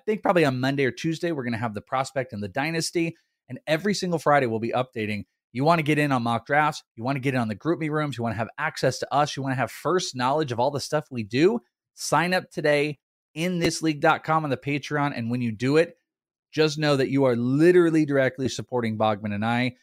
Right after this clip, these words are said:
We, cool, we got some sponsorships. We have no o-, overarching, uh, anything. It is literally just Bogman and I. So you are supporting this independent podcast when you do it. And we are, like, insanely, incredibly grateful for everybody that does it. So come over and make it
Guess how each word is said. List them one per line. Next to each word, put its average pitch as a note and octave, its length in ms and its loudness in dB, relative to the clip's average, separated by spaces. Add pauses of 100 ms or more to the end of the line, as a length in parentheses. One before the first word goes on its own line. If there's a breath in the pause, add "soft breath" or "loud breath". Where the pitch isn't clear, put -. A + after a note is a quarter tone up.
(340)
We, A#2+ 360 -4 (160)
cool, F3+ 200 4
we F3 100 4
got D#3+ 180 4
some C3 120 -6
sponsorships. E3+ 840 -2 (300)
We A#2+ 60 -8
have A#2 160 -4
no C3+ 260 4
o-, D#3 220 2
overarching, C3+ 880 -2
uh, G#2 380 -4
anything. A3 640 2
It B2+ 80 -2
is A2+ 140 -2
literally D#3+ 400 4
just D3 220 -4
Bogman C#3 320 0
and A#2+ 100 -2
I. C3 160 0
So C3 140 -4
you B2 220 2
are C#3+ 80 4
supporting C3+ 600 -4
this B2 160 -6
independent A2+ 400 -6
podcast A2 460 -2
when G#2+ 100 -4
you G2+ 80 -4
do A2 160 0
it. A2 140 -2
And A2 160 -6
we A2+ 100 -2
are, G2+ 280 -4 (440)
like, G#2 140 -12 (100)
insanely, B2 600 -2
incredibly G#2 420 -4
grateful G2 480 -8 (260)
for - 100 -6
everybody G#2 300 0
that F#2 160 -4
does G#2 220 0
it. G2+ 140 -2 (280)
So - 140 0
come F#3 180 6
over F#3 200 8
and E3 80 4
make D#3+ 200 4
it E3 80 4